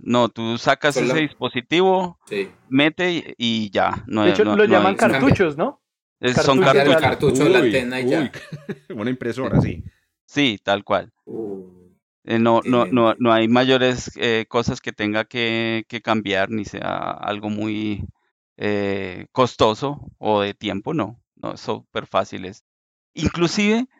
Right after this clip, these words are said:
Speaker 1: casi que todos los grupos que trabajamos en instrumentación, eh, tenemos esas medidas estándar del cartucho de los receptores de alma,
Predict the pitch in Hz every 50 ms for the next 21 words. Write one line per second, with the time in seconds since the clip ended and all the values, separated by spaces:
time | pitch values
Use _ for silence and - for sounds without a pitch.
0 | _ _ _ _ - 160 - - 190 - 196 185 _ 170 160 185 196 196 196 165
1 | 147 151 156 156 - 175 - - 170 - - 147 139 135 131 131 131 139 143 151
2 | 170 165 165 160 - - 147 131 127 123 117 - 120 - - 156 175 220 240 262
3 | - _ _ _ _ _ _ _ _ _ - 127 127 127 127 123 120 120 120 120
4 | 120 117 117 117 113 107 - _ _ - 139 127 135 139 139 143 151 - 165 147
5 | 143 156 147 143 156 151 139 120 113 113 123 135 147 131 - 123 117 117 117 123
6 | 123 123 139 143 135 123 - - 101 - - _ 139 139 139 - - 147 139 143
7 | 139 131 127 110 101 104 101 104 104 95 - - 104 110 113 117 117 - 95 -
8 | 107 104 - -